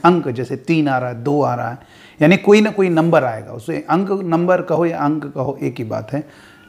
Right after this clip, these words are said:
डिजिट कहो, अंक कहो या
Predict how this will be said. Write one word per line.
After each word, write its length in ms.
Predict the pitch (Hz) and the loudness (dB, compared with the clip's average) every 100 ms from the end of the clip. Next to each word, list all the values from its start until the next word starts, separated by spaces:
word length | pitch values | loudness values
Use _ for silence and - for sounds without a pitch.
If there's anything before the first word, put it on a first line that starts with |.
| 120 | 2
डिजिट 380 | 147 180 202 | 4 6 4
कहो, 260 | 208 175 190 208 - _ _ _ | 2 2 2 -2 -12 _ _ _
अंक 200 | 151 170 | 0 0
कहो 400 | 170 180 165 170 147 | 0 0 0 -2 -4
या 260 | 143 143 | 0 2